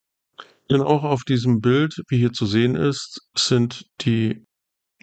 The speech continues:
Punkte vom Lichtreflex und der Größe her eher so,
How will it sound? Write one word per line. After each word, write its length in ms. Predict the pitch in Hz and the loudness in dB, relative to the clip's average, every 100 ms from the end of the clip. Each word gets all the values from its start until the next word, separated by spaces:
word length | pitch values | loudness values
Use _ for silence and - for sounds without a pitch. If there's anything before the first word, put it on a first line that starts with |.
| _ | _
Punkte 340 | 151 156 156 | 0 2 0
vom 180 | 131 117 | 2 2
Lichtreflex 720 | 131 156 - 156 - 151 - | 2 -2 -2 -2 0 -2 -2
und 140 | 131 120 | -2 0
der 80 | |
Größe 720 | 110 117 120 131 - 143 139 - | -2 0 0 0 0 -2 -2 -4
her 340 | 123 120 113 - | 0 2 2 2
eher 300 | 120 131 131 | 2 2 2
so, 340 | 107 120 139 | 0 0 -2